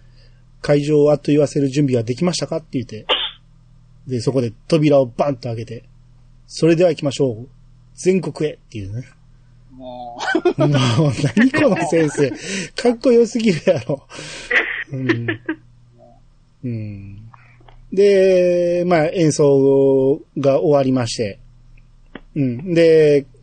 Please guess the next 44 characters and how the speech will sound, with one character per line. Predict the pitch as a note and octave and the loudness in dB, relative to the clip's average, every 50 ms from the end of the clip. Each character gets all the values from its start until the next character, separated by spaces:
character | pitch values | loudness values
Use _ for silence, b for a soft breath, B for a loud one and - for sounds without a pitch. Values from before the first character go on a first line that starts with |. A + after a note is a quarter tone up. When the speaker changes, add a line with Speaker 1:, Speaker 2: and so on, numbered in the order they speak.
| - | -6
Speaker 1:
結 | - F#3 F3 - | -4 -2 -2 0
果 | F#3 | -2
発 | D3 D#3+ D#3 - C#3+ B2 | -2 -2 -2 -2 -2 -4
表 | G2+ F#2 - _ _ _ _ _ _ _ _ _ - - - - - | -4 -4 -8 _ _ _ _ _ _ _ _ _ -20 -20 -14 -6 -2
の | C#3 C3+ A#2 | -2 -2 0
シ | - - | 0 0
ー | C3+ | 0
ン | B2+ | 0
ま | A#2+ A2 | 0 -2
で | A#2 | -4
行 | C3+ F3+ F3+ C3 | -6 -6 -4 -2
き | C#3 | 0
ま | C3+ C3 A#2 | 0 0 -2
す | - | -4
け | - B2 A2 | -4 -4 -2
ど、 | A#2 A#2+ A#2 G#2 F#2+ - _ _ - - - - - - | 0 0 0 0 -2 -6 _ _ -20 -20 -20 -20 -20 -20
Speaker 2:
は | - C3+ | -18 -18
い。 | A2+ - _ - - - - - | -18 -20 _ -20 -20 -20 -14 -6
Speaker 1:
え | D3 C#3+ C3 B2+ B2 B2 A#2+ A#2+ A#2+ | -2 0 0 0 0 0 -2 -2 -4
ー、 | |
こ | A#2+ - F#3 F#3+ | -2 0 0 2
の | G3+ G3 G3+ G3 G3 F#3+ F#3+ F#3+ F#3+ F#3 F#3 F#3 F#3 F3 | 2 2 2 2 2 2 2 2 4 4 4 2 2 0
結 | - G3+ F3+ - F3 | -2 -6 -6 -6 -4
果 | E3 | -2
発 | F#3+ G3 F#3+ - D3+ | -2 -2 0 0 0
表 | B2+ | 0
で | A2+ A#2+ | 0 0
み | B2 C#3 C#3+ | 0 2 2
ん | C#3+ | 2
な | B2+ | 0
が | A#2 A#2 | 0 -2
ね、 | A2+ C3 C#3 | -4 -4 -2
結 | - F3+ D3+ - | -2 -2 -2 0
果 | F3 E3 | 0 2
を | |
待 | D#3 C#3 A#2+ B2 | 2 0 0 -2
っ | - | -2
て | - D#3 | -2 0
る | C#3+ D3+ D3+ D3 | 2 2 2 0
シ | - - - F#3+ | 0 0 0 2
ー | F3 D3 | 2 2
ン | A#2+ | 0
が | A2 G#2+ | -2 -4
ね、 | G#2 G#2 G#2 A2+ | -8 -10 -12 -14